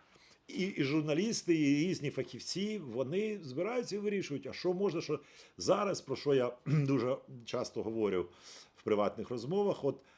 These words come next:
що висвітлювати, що не висвітлювати, як висвітлювати. У нас є постійно діючий, постійно діючий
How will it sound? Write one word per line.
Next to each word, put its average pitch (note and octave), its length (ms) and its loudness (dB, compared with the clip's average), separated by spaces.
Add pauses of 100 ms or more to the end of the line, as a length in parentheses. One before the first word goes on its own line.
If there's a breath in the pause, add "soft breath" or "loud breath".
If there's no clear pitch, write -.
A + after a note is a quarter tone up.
(380 soft breath)
що C#3+ 200 0
висвітлювати, C#3+ 800 -2
що D#3+ 180 -4
не E3+ 100 -4
висвітлювати, C#3 800 -4
як C#3+ 340 -4
висвітлювати. B2 800 -8 (500 soft breath)
У A2+ 40 -14
нас D#3 240 -2
є A3+ 100 4
постійно F3 960 -2
діючий, C3+ 460 -2
постійно E3+ 880 0
діючий A#2 840 -6